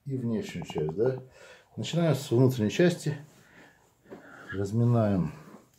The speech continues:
э, вторую зону, да, пока работаем. Это, значит, бицепс. В длину его размяли и протрясли его туда.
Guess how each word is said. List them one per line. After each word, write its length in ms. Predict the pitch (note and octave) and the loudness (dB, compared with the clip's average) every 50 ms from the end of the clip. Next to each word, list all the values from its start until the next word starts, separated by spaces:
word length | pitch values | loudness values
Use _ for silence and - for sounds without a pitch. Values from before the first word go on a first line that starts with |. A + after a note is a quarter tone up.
| _ _ _ _ - - - - - - - - - - _ _ _ _ | _ _ _ _ -20 -20 -20 -20 -20 -20 -20 -20 -20 -20 _ _ _ _
э, 340 | - F#2 F2+ F#2 F2+ F2+ E2+ - - - - - - - - - | -12 -8 -6 -4 -2 -4 -4 -6 -10 -14 -18 -20 -20 -20 -20 -20
вторую 420 | - - - B2+ B2+ A#2+ G#2+ G2+ F#2+ | 2 8 8 10 10 10 8 6 4
зону, 300 | F2+ F2+ E2+ E2+ E2 E2 | 2 2 2 0 0 0
да, 120 | A2+ B2+ | 0 0
пока 320 | C3 A#2+ - - - D#2+ E2 | 0 -2 -4 -2 -4 -2 -2
работаем. 560 | F2+ F2 D#2+ D#2 D#2 - D#2 D2+ D2+ - - - - - - - - - _ _ _ _ | -2 -2 -2 -2 -2 -2 -4 -6 -8 -8 -12 -18 -20 -20 -20 -20 -20 -20 _ _ _ _
Это, 300 | - A2+ G2+ - F#2+ F2+ | -8 -8 -6 -6 -6 -6
значит, 440 | F2 F2+ F2+ F2 F2 F2 F#2+ F#2+ - - - - - - | -2 0 0 0 0 -2 -4 -10 -12 -14 -16 -16 -10 -6
бицепс. 680 | - E2+ D2+ - B2+ D#3 - - F#3 F3+ - - - - - - - - _ _ _ _ - - - - - - - - | -4 -4 -2 -2 -2 -2 -2 -4 -4 -4 -4 -8 -12 -12 -14 -16 -18 -20 _ _ _ _ -20 -18 -18 -16 -16 -18 -16 -12
В 180 | - F#2 F#2 F#2+ | -8 -6 -6 -4
длину 600 | F#2 F#2 F#2+ F#2+ F2 F2 F2 F2+ G2 A2+ C3+ D3 | -4 -4 -2 2 2 4 4 4 4 4 4 6
его 320 | D#3 D#3 D#3 D#3+ D#3 B2 - - - | 6 6 6 6 4 2 0 -6 -8
размяли 800 | B2+ C3 C3+ C3 C3 C#3 C#3+ C#3+ C#3+ C#3+ C#3 C#3 C3+ B2+ C3 - - - - - _ _ _ _ _ _ _ | -6 -4 -2 -2 0 2 2 2 4 2 2 0 -2 -2 -6 -10 -16 -20 -20 -20 _ _ _ _ _ _ _
и 140 | - D#3 D#3 | -2 -2 -2
протрясли 640 | D#3 - B2+ B2 - B2 G#2+ - - - G2+ F#2+ F#2+ | -2 -4 -8 -8 -6 -6 -6 -6 -6 -6 -4 -2 -2
его 260 | F2 E2 D#2+ D#2 D2+ | -2 -4 -4 -6 -6
туда. 300 | - D#2+ D2+ D2+ D2+ | -6 -8 -8 -8 -10